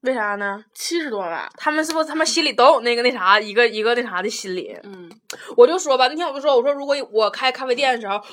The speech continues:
Speaker 1: 我一定要在咖啡店里面开展一个业务，
Speaker 2: 干嘛呀？
Speaker 1: 壁，壁咚业务。
Speaker 2: 啊。
Speaker 1: 对，就是我之前
Speaker 2: 卖电锅。
Speaker 1: <laughs> 算了，我的壁咚的人至少得超过一米五，<laughs>一米五以下的不能进我咖啡厅儿。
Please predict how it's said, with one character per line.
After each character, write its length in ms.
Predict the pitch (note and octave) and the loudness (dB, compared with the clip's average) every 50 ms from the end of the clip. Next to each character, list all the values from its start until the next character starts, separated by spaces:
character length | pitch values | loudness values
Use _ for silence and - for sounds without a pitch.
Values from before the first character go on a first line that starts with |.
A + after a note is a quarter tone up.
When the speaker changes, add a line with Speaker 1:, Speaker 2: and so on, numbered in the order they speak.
| - - | -6 0
Speaker 1:
我 120 | A3 G#3+ | 2 2
一 40 | A3 | 2
定 100 | B3 C4 | 2 2
要 60 | C4 | 0
在 80 | A#3 G#3+ | -2 -2
咖 160 | - A#3+ A#3 | -2 -2 -2
啡 40 | A3 | 0
店 120 | A#3 A3+ | -2 -2
里 40 | G#3+ | -4
面 80 | F3+ G3+ | -6 -10
开 160 | - - G#3+ | -10 -8 -6
展 140 | G#3+ G3 C3+ | -6 -6 -6
一 60 | F3 | -8
个 80 | F3+ | -8
业 160 | F#3 G3+ G3 E3 | -6 -4 -4 -4
务， 240 | B2 G2+ G2 - - _ _ _ | -6 -8 -12 -16 -18 _ _ _
Speaker 2:
干 140 | - C4 A#3+ A3 | -8 -8 -8 -8
嘛 140 | G3+ F#3 F#3 | -8 -12 -14
呀？ 40 | F#3+ | -10
Speaker 1:
壁， 60 | A#3+ | -6
壁 40 | B3 | -4
咚 220 | G#3 G3+ G3 G3 | -4 -4 -4 -6
业 140 | G3 G3 F#3 | -6 -6 -6
务。 200 | E3+ - - - _ _ _ _ _ _ _ _ _ _ _ _ _ _ | -6 -8 -10 -14 _ _ _ _ _ _ _ _ _ _ _ _ _ _
Speaker 2:
啊。 320 | - - - G#3 F4 E3 A3 A3 _ _ _ _ _ _ - - - G3+ - - - - - - _ | -14 -12 -10 -10 -10 -12 -16 _ _ _ _ _ _ _ -20 -20 -20 -20 -20 -20 -20 -20 -20 -18 _
Speaker 1:
对， 160 | - B3 A3+ | 2 2 2
就 80 | B3+ | 2
是 60 | E4+ G4 G4+ - - _ _ | 2 0 0 -2 -4 _ _
我 160 | B3 B3 B3 | 6 6 6
之 120 | A#3+ C#4 | 6 4
前 160 | D4+ F4+ E4+ D#4+ | 2 2 2 4
Speaker 2:
卖 60 | F4 | 6
电 200 | D#4+ E4 - D#4+ | 6 6 4 2
锅。 300 | C4 - G#3 F3+ F3 - - - C#4+ - - D4 - - E4+ - D4 | -4 -10 -4 -2 -2 -2 -2 -2 -2 2 4 4 6 6 4 2 2
Speaker 1:
<laughs> 560 | D#4+ - - - - G4 - - - - - - G#4 | 0 0 0 -4 -6 -6 -4 -6 -6 -6 -4 -2 4
算 180 | F4+ E4+ D4 | 6 8 8
了， 240 | B3 G3+ F3 F3 F#3 | 8 6 4 0 0
我 160 | G3 A3 A3+ | 2 4 4
的 80 | A#3+ C4 | 4 4
壁 140 | A#3+ E4 F4 | 2 0 0
咚 180 | D#4 - C#4+ | 0 2 2
的 100 | D4 C4+ | 2 4
人 160 | C4 A3+ G#3 A3+ A#3 G#3 G3 - | 4 4 2 0 -2 -6 -10 -6
至 140 | C4 E4 F#4 | -2 4 4
少 160 | - - A3+ | 4 4 4
得 120 | G#3+ G#3+ G3+ | 0 -2 -4
超 220 | - - - A3 | 0 2 4 4
过 140 | G#3 A3 A3 | 6 4 4
一 80 | G#3+ - | 4 2
米 160 | A#3 F#3 F3 | 0 -4 -6
五， 80 | F#3+ | -8
<laughs> 720 | A#3 G#3+ A3 G3+ A3+ D4 - - C4 - - D#4 - - - | -6 -6 -4 -4 -2 -4 -4 -8 -12 -10 -8 -6 -4 2 4
一 120 | A4+ G4 E4 | 4 4 4
米 120 | E4 F#4 | 2 0
五 200 | F#4+ F#4+ F#4+ A#4 | 0 2 2 2
以 40 | A4 | 4
下 140 | D4 E4+ D#4+ | 6 6 6
的 80 | D4 | 6
不 160 | C#4+ D4 F#4+ | 4 4 0
能 160 | E4+ C#4+ C#4 C#4 | 0 0 4 6
进 100 | D#4 A#4 | 6 6
我 100 | D5+ - | 6 6
咖 160 | - - B3+ C4 | 4 4 4 6
啡 140 | C4+ C#4 | 6 4
厅 200 | C4+ B3+ A#3+ A3 | 4 2 0 0
儿。 300 | A#3 A#3 A#3 A3+ A#3+ - | 2 0 0 -2 -2 -4